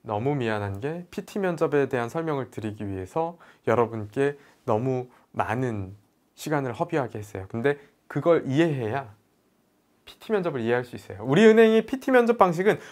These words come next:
굉장히 많이 바뀌어 왔는데, 어, 아까 채용 공고가 다시 원래대로 돌아갔다. 그래서, 어, 이번에 역시 피티 면접은 작년 거보다 재작년, 그 이전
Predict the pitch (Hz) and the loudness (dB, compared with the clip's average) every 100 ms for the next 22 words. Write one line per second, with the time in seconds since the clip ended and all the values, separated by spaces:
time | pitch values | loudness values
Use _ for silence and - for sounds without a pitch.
0 | - - 175 254 240 143 147 - 120 185 | -2 4 8 8 10 8 6 2 0 6
1 | 190 110 107 117 170 110 104 - _ _ | 8 8 4 2 2 2 -4 -20 _ _
2 | - 120 120 120 - - 127 202 302 311 | 4 6 6 4 -2 0 4 4 6 4
3 | 277 233 214 220 240 151 139 160 185 185 | 4 4 4 4 4 4 4 6 4 2
4 | 147 165 123 147 156 156 214 269 - - | 2 2 0 -4 0 2 6 4 2 -20
5 | - - 135 143 139 165 214 196 - _ | -18 2 6 6 6 8 6 6 -2 _
6 | 175 190 180 127 113 - - 247 254 254 | 4 4 6 6 4 0 -2 -2 -2 -2
7 | 277 247 220 202 - 139 175 185 160 151 | 2 4 4 2 0 0 0 2 4 8
8 | 151 - - _ _ - - 143 226 220 | 6 6 -6 _ _ -10 -2 6 6 6
9 | 208 120 92 _ _ - 208 247 240 151 | 2 0 -4 _ _ 2 4 6 4 4
10 | 151 233 156 | 4 6 6